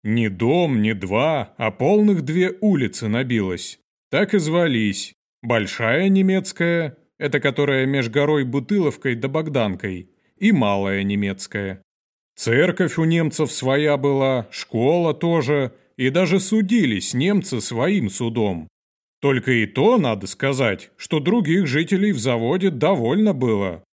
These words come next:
Демидовкой не зря один конец назывался. Там демидовские мастера жили,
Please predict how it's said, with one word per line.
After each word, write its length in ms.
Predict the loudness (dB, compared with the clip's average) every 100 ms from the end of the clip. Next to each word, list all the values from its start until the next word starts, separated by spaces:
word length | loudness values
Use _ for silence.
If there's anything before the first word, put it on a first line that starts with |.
| _ -10
Демидовкой 880 | 0 4 4 2 -4 -4 -4 -4 -2
не 180 | 2 2
зря 280 | 2 2 2
один 300 | 0 0 -2
конец 440 | -2 -2 -4 -4
назывался. 760 | -6 -2 -2 -2 -4 -6 -10 -14 _ _
Там 280 | 0 2 4
демидовские 720 | 4 2 2 2 -2 -2 -2
мастера 560 | 0 -2 0 0 2 0
жили, 600 | -2 -4 -2 -4 -8